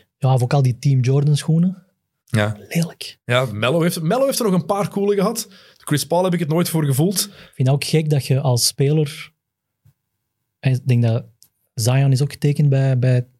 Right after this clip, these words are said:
Speaker 1: Jordan.
Speaker 2: Luka ook.
Speaker 1: Ja, ik vind dat gek.
Speaker 2: Waarom?
Speaker 1: Ja, dat je niet als LeBron van, ah, ik wil mijn eigen lijn,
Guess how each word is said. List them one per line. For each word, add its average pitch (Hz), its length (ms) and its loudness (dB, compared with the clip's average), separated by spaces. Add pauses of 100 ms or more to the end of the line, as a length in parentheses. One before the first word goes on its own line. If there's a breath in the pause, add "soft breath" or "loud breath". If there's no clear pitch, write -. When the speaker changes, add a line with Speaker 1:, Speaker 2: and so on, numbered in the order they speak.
(200)
Speaker 1:
Jordan. 170 360 0
Speaker 2:
Luka 113 240 -2
ook. 113 300 -2 (580)
Speaker 1:
Ja, 135 300 0
ik - 180 -20 (240)
vind - 200 -8
dat 117 140 0
gek. - 440 -6
Speaker 2:
Waarom? 123 320 0 (340)
Speaker 1:
Ja, 139 160 -2
dat 165 120 0
je 160 60 0
niet 156 260 2
als 151 420 0 (180)
LeBron 131 380 2
van, 143 140 2
ah, 139 120 2
ik 120 100 0
wil 123 120 0
mijn 120 160 2
eigen 123 240 2
lijn, 131 380 2